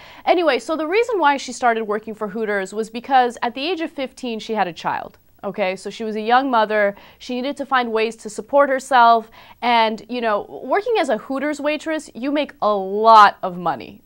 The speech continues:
okay? Uh, not only do you get your wage, you're usually very attractive, you have your, uh, nice cleavage showing, people are more likely to give you a nice little tip.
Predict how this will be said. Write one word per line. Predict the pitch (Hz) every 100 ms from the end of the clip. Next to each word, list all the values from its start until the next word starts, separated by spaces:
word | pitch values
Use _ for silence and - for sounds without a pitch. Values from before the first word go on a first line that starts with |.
| -
okay? | 190 208 180 180 - - -
Uh, | 220 220
not | 247 254
only | 254 247
do | 220
you |
get | 214 214
your | 202
wage, | 247 381 339 285 254 - _ - _ _ _
you're | 311 330 311 - -
usually | 277 339 311 311
very | 262 254 240
attractive, | - 381 339 330 294 247
you | 240 254
have | 262 240
your, | 233 226 220 208 -
uh, | 202 190 -
nice | - 262 240 240
cleavage | - 339 277 269
showing, | - 277 247 233 226 220 -
people | 349 320
are | 302
more | 262 240
likely | 208 208 208
to |
give | 190 196
you | 190
a | 180
nice | 180 165
little | 160 143
tip. | - - -